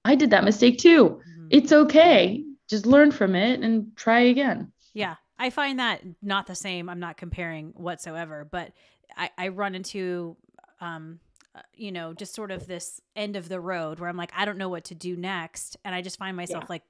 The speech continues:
Speaker 2: Googling it. Like, Google will
Speaker 1: Yeah.
Speaker 2: have the answer. They have to. Um,
Speaker 1: Yeah.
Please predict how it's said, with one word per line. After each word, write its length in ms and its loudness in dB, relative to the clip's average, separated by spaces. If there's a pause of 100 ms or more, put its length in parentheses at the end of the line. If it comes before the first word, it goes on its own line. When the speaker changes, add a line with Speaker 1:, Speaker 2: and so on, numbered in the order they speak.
Speaker 2:
Googling 480 -6
it. 160 -10 (480)
Like, 140 -20
Google 300 0
will 80 4
Speaker 1:
Yeah. 40 2
Speaker 2:
have 200 -4
the 160 -10
answer. 440 -12
They 80 -6
have 240 -12
to. 300 -20 (680)
Um, 240 -2
Speaker 1:
Yeah. 160 0